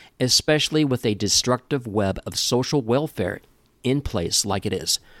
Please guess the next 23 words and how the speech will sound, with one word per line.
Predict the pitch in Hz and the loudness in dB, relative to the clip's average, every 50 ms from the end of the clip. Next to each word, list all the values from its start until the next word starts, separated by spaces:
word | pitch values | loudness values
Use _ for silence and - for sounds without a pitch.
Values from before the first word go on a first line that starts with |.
| - - _ _ _ _ _ - | -20 -20 _ _ _ _ _ -4
Otherwise, | 151 151 170 151 151 143 135 123 107 | -2 0 2 2 2 2 2 0 -2
ghettos | 95 - 135 135 139 139 135 135 139 120 - - - | 0 0 2 2 4 4 4 4 2 0 -2 -2 -2
and | 107 95 | -4 -4
divisions | - 82 - 127 135 117 123 131 131 117 - | -4 -4 0 0 0 2 2 0 0 0 0
solidify, | - 107 98 113 123 120 - - 120 107 104 | 0 0 0 0 -2 -2 0 0 2 2 2
creating | 98 - - 113 107 107 104 104 95 76 | 0 -2 -2 0 2 2 2 0 0 0
a | 95 - | -2 -2
permanently | - - - - 131 131 131 131 - - 120 | -4 -4 -2 0 0 2 2 0 0 0 0
stratified | 113 - - - 120 110 110 107 - 110 101 95 92 90 - _ - | 0 0 0 0 0 0 0 0 0 2 2 2 2 0 -2 _ -10
culture, | - - 117 110 - - - 87 - - - - - _ _ _ _ _ _ _ _ _ - | -6 -2 -2 -2 0 -2 -4 -6 -8 -10 -14 -18 -20 _ _ _ _ _ _ _ _ _ -4
the | 110 92 | -4 -2
very | 85 113 113 131 143 | 0 2 2 2 2
thing | - - 101 92 87 90 92 92 - _ _ - | 0 0 0 0 0 -2 -4 -6 -10 _ _ -6
that | 104 95 85 | -4 -4 -2
Marxists | 107 127 139 - - - 80 - - - | 0 0 0 0 -2 -4 -4 -2 -4 -4
have | - - 90 92 | -4 -4 -4 -4
been | - - - | -4 -4 -6
crying | - - 123 113 117 120 117 | -6 -6 -4 -2 0 0 0
against | 123 113 - 151 156 147 117 120 - - - - _ - | -2 -2 -2 0 0 0 0 -2 -4 -6 -10 -14 _ -6
since | - - 143 139 - - | -2 0 0 2 2 0
the | - 139 | 0 0
very | 113 120 135 135 131 127 | 0 2 4 4 4 2
beginning. | 127 113 110 135 135 131 110 87 113 - | 2 0 0 2 2 2 0 -2 -4 -12